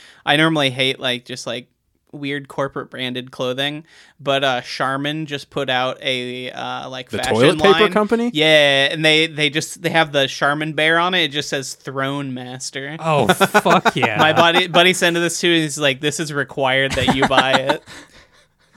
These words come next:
Speaker 2: That rules.
Speaker 1: It's all white and it's got little bear ears on the hoodie.
Speaker 3: That is fucking amazing.
Speaker 1: It's insane.
Speaker 2: So, uh, and I like Shannon too. That's, uh,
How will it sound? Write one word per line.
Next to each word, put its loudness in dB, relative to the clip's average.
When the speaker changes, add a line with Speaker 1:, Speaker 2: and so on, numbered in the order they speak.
Speaker 2:
That -4
rules. -4
Speaker 1:
It's -4
all 4
white 2
and -6
it's -10
got -2
little -4
bear -4
ears -4
on -6
the -8
hoodie. -6
Speaker 3:
That -14
is -10
fucking -6
amazing. -8
Speaker 1:
It's -10
insane. -8
Speaker 2:
So, 4
uh, 0
and 2
I 6
like 4
Shannon -2
too. -10
That's, -14
uh, -8